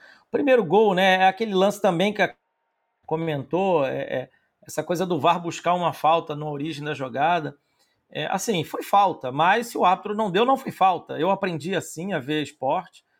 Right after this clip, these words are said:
Eu sou árbitro de esporte que tem mais contato que futebol, eu sou árbitro de rugby, e a gente ignora algumas faltas, às vezes conscientemente, pra que, pra manter o princípio do jogo, ou seja, que é a continuidade, a fluidez.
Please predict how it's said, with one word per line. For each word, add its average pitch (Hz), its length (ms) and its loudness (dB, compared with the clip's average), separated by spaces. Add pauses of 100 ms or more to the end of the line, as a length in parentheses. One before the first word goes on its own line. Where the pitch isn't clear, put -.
(140)
Eu 180 160 -4
sou 185 180 2
árbitro 208 360 2
de 160 100 -10
esporte 196 500 -2
que - 80 -20
tem 202 160 -8
mais 240 300 2
contato 202 480 0
que - 80 -20
futebol, 170 320 -2
eu 202 80 0
sou 165 140 -2
árbitro 185 300 0
de 151 120 -8
rugby, 180 520 -4 (540)
e 180 240 -6
a 202 80 2
gente 233 240 -6
ignora 233 400 2
algumas 202 300 -2
faltas, 214 420 0
às 180 140 -2
vezes 233 180 0
conscientemente, 185 1120 -6 (540)
pra 170 140 2
que, 208 320 -4
pra 208 240 0
manter 233 280 2
o 233 60 4
princípio 233 580 -4
do 220 140 -4
jogo, 180 420 0
ou 135 60 -4
seja, 135 340 -4
que 175 200 -4
é 180 80 4
a 208 60 4
continuidade, 202 920 2
a 165 40 -6
fluidez. 175 760 -2